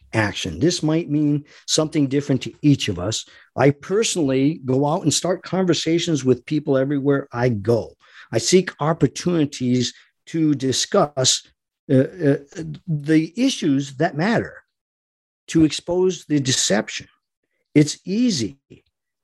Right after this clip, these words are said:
and very effective to strike up conversations with people. People are seeing what's going on, and I am forever amazed at how many people even state,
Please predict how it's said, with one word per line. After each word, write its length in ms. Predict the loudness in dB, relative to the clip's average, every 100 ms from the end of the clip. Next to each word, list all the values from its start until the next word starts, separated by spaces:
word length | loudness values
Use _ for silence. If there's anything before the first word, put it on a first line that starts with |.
| _
and 160 | -4 -2
very 260 | 0 0
effective 540 | 0 -2 -2 0 0 0
to 120 | -2
strike 360 | -4 -2 -2 -2
up 120 | -4
conversations 880 | -4 0 2 0 0 0 0 0 -2
with 180 | -4 -8
people. 320 | -2 -2 -2 -4
People 320 | -2 0 0
are 40 | -2 0
seeing 260 | 0 2
what's 180 | -2 -6
going 300 | -8 -6 -6
on, 300 | -6 0 0 0 -20 -20 _ -4
and 100 | -2
I 80 | 0
am 160 | 0
forever 520 | 0 -2 -2 -2 -2 0
amazed 420 | 2 2 0 -2
at 100 | -6
how 180 | -2 0
many 240 | 2 0
people 460 | 0 -6 0 2 2
even 220 | 0 0
state, 580 | 0 -2 0 2 0